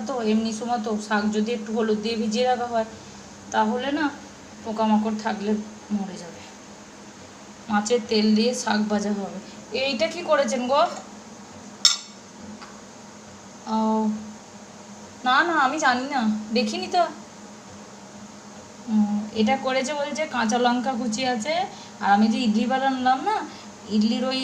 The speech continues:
একটুখানি, উম, শুধু বিড়ি কলাই পাঁটাটা বেঁচে গেছিলো। হ্যাঁ, সেইটা, না, না, দেখিনি। সেইটা, উম, বড়া হবে বললো। বিড়ি কলাই আর এটা আছে উচ্ছে।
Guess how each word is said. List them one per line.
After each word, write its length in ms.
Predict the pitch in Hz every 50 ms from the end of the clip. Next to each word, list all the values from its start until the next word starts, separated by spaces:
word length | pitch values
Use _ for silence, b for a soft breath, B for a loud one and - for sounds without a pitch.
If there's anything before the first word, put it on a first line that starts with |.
| 262 233
একটুখানি, 380 | 214 226 226 220 262 254 277 285 285 - B B B B
উম, 120 | 220 214 214 214 -
শুধু 160 | 247 226 262 233 214
বিড়ি 160 | 247 254 285 -
কলাই 220 | - 277 277 254 254 247
পাঁটাটা 320 | 269 247 240 262 226 262 269 233
বেঁচে 220 | 233 214 214 214 196 202
গেছিলো। 380 | 185 - - - - - 170 - - - - - - - - - - - - - - - - - - - - - - - - - - - - - - - - - - - - - - - - - - -
হ্যাঁ, 240 | 226 220 208 214 214 - - - - - - -
সেইটা, 360 | 233 226 220 226 214 214 - - - - 240 277
না, 80 | 294 339 392 381
না, 100 | 320 269 233 214 214 - - - - - -
দেখিনি। 320 | 214 220 214 - 247 226 214 214 B B B B B B B B -
সেইটা, 340 | - 247 240 240 214 269 285 320 381 370 - - - - - - - 220
উম, 120 | 220 220 220 214
বড়া 180 | 214 214 214 220
হবে 260 | 214 220 208 190 185 180 175
বললো। 220 | 180 175 175 170 180 185 214 - - - - - - - - 208 196
বিড়ি 200 | 220 214 233 214 233
কলাই 320 | 247 247 262 277 302 339 392 403 - - - - - - 190
আর 80 | 202 202 202
এটা 140 | 196 220 220 214 214
আছে 160 | 214 214 247 240
উচ্ছে। 480 | 226 254 - - - - - - 214